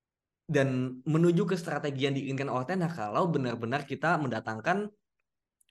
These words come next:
memang pemain-pemain yang sentral gitu dalam, let's say, permainan, kayak misalnya kiper, back tengah, gelandang, kemudian juga back sayap gitu. Nah, kalau penyerang ini ya menurut gua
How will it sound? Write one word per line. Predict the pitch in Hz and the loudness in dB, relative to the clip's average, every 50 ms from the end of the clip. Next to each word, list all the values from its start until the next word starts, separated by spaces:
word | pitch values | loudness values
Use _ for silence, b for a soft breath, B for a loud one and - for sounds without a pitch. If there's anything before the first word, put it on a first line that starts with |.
| _ 143 | _ -6
memang | 139 151 170 165 170 - | -2 0 0 0 0 -4
pemain-pemain | - 165 151 151 139 135 135 135 127 123 120 135 160 | -6 -2 2 2 2 2 2 0 0 0 2 2 2
yang | 175 175 175 | 0 0 0
sentral | 170 175 175 190 196 185 190 180 185 175 | 0 0 0 0 0 2 4 4 4 4
gitu | 139 123 143 131 123 | 2 0 0 0 0
dalam, | 113 117 131 143 151 147 - 123 | 0 0 0 -2 -2 -4 -6 -6
let's | 120 110 - | -6 -6 -6
say, | - 156 | -6 -6
permainan, | - 143 131 127 120 123 135 147 147 139 - | -4 -4 -2 0 0 0 2 2 0 0 0
kayak | 127 120 110 110 | -2 -4 -6 -4
misalnya | 110 123 139 139 | -4 -4 -6 -6
kiper, | - 123 98 - - 139 127 117 113 - B B B B B - | -6 -10 -10 -2 2 2 2 2 2 -4 B B B B B -8
back | 107 107 - - | -6 -6 -6 -6
tengah, | - 117 117 117 120 127 135 127 131 131 - - _ _ _ | -6 -4 -4 -2 0 2 2 0 0 -4 -12 -18 _ _ _
gelandang, | - 120 120 120 117 117 113 113 113 117 131 131 131 127 120 117 113 117 b b b _ _ - | -4 0 2 2 2 2 0 -2 0 2 2 2 2 0 -4 -6 -10 -12 b b b _ _ -10
kemudian | 113 110 113 117 113 113 117 117 120 120 | -6 -4 -2 -2 -2 0 0 0 2 2
juga | 117 120 113 113 120 117 110 | 0 0 0 0 0 0 0
back | 113 117 110 - | 0 -2 -4 -4
sayap | - 123 117 113 113 123 135 135 135 - 113 | -2 -2 0 0 2 2 2 0 0 -4 -8
gitu. | 107 - 113 107 104 104 b b b b _ _ 117 | -8 -6 -8 -8 -8 -10 b b b b _ _ -4
Nah, | 110 107 107 | -4 -2 -2
kalau | 117 117 120 | -2 -4 -4
penyerang | - 139 139 139 135 135 135 135 | -2 -2 0 0 0 0 0 0
ini | 139 160 202 226 196 117 113 | 0 0 2 2 0 -2 -2
ya | 131 123 113 | -2 -2 0
menurut | 113 113 117 117 113 117 | 0 -2 -2 -4 -6 -8
gua | 117 117 139 170 180 196 196 196 196 | -8 -2 0 2 2 2 2 0 -2